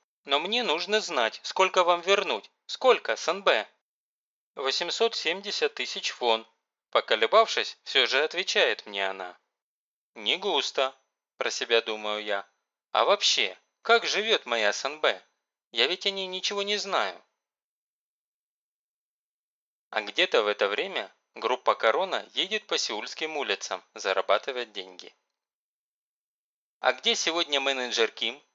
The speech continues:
Спрашивает Ин Джон сразу у всех в микроавтобусе. «Я слышала, он поехал в агентство к господину Санхену». «Понятно», кивает Ин Джон.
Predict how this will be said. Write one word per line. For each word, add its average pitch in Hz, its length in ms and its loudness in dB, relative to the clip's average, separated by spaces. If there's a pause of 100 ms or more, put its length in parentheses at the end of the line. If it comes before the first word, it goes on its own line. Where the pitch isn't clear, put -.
(160)
Спрашивает 110 680 0
Ин 110 240 -8
Джон 196 360 -2
сразу 110 460 2
у 107 60 -2
всех - 280 -4
в - 60 -18
микроавтобусе. 101 920 -2 (520)
«Я 202 260 4
слышала, 214 500 0
он 202 140 2
поехал 202 440 2
в 196 60 2
агентство 202 540 0
к - 60 -10
господину 160 560 -2
Санхену». 147 600 -4 (880)
«Понятно», 151 640 2 (200)
кивает 104 440 0
Ин 101 120 -8
Джон. 95 280 -8